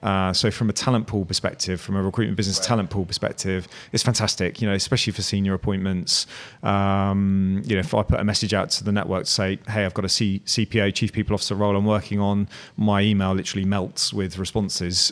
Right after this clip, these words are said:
Speaker 1: uh, which is great.
Speaker 2: Not a bad position to be in,
Speaker 1: No,
Speaker 2: is it?
Speaker 1: obviously I need to get back to everyone, which is a,
Speaker 2: <laughs>
Speaker 1: is a challenge. But, uh, but yeah, it, from a talent pool perspective, that's probably the biggest value.
Speaker 2: Okay. Knowing what you know now then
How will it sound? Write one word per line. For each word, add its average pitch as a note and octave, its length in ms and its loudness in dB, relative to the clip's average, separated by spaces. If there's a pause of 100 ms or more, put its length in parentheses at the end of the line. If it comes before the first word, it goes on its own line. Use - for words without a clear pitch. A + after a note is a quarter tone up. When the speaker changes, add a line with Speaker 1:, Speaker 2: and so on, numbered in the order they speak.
Speaker 1:
uh, F#2 220 0
which - 220 -4
is G2+ 80 -2
great. G2+ 360 -2 (200)
Speaker 2:
Not F#2 100 -6
a F2 60 -10
bad F2+ 160 0
position F2+ 300 -10
to - 100 -14
be B2 80 -2
in, A#2 60 0
Speaker 1:
No, G2+ 100 0
Speaker 2:
is F2+ 100 -2 (160)
it? - 40 0
Speaker 1:
obviously A2+ 260 0
I - 20 0
need A2 100 0
to - 60 -10
get A2+ 100 2
back C3+ 160 0
to B2+ 100 2
everyone, A#3 300 0
which - 140 2
is G3 120 4
a, E3 320 4
Speaker 2:
<laughs> - 40 -6
Speaker 1:
is C#3+ 140 4
a C#3 80 4
challenge. C#3 500 2
But, A#2 180 4
uh, A#2 460 4 (160)
but A#2+ 140 2
yeah, A2+ 140 2
it, B2 240 0
from C#3+ 120 2
a B2 60 2
talent B2+ 280 2
pool G#2 160 -2
perspective, F#2 460 -4
that's G#2 220 0
probably F#2+ 420 -4
the F2+ 120 -4
biggest - 300 -4
value. F2 360 -4
Speaker 2:
Okay. G2 320 0 (460)
Knowing D#3 280 2
what D3+ 80 0
you C3 80 2
know B2+ 140 4
now A#2 200 4
then F#2 360 -2